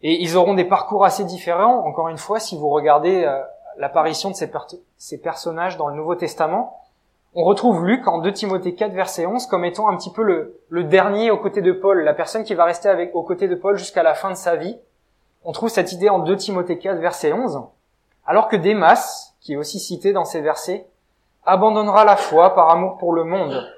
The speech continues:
Et c'est ce que Paul nous dira en deux Timothée quatre, verset dix. Donc vous voyez deux chemins un petit peu différents.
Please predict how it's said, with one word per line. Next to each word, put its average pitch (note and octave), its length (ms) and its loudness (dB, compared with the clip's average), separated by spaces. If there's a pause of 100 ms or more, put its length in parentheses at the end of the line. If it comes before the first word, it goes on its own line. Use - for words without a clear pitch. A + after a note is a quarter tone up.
(140)
Et D3 100 -20
c'est D3+ 120 -12
ce - 80 -18
que D#3 80 -6
Paul C#3 260 -2
nous E3+ 100 -6
dira D#3 340 4
en D3+ 140 -2
deux D#3 120 -8
Timothée D3+ 420 -10
quatre, D3+ 240 -4
verset D3 300 -10
dix. - 420 -14 (260)
Donc C3+ 120 -14
vous C#3+ 80 -8
voyez D#3 280 2
deux D#3+ 180 0
chemins E3 340 -2
un D#3 100 -4
petit D3+ 120 -14
peu D#3 140 -10
différents. C#3+ 560 -8